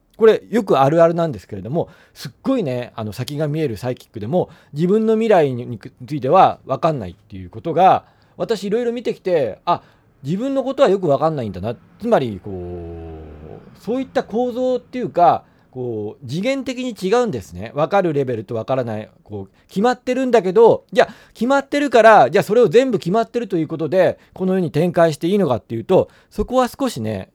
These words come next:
あの、ギャップっていうか、こう、溝があって、それができないような仕組みになってる。まあ、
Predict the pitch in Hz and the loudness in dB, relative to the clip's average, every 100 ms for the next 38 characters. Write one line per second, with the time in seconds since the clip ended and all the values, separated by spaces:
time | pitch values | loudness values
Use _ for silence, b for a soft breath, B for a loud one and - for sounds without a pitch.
0 | _ 104 90 87 82 98 156 - - 233 | _ -10 -8 -10 -10 -4 -2 -2 -6 -8
1 | - - 226 156 139 127 - b b - | -8 -6 -6 -2 0 0 -2 b b -14
2 | 113 135 135 208 208 196 _ 180 135 - | -8 -4 0 0 0 -2 _ -2 0 -2
3 | _ _ 220 262 208 180 254 262 175 117 | _ _ -6 -2 0 0 -2 -4 -4 -6
4 | 92 - 101 95 95 - 104 - _ _ | -10 -12 -10 -10 -12 -12 -14 -14 _ _
5 | _ - 165 | _ -6 -6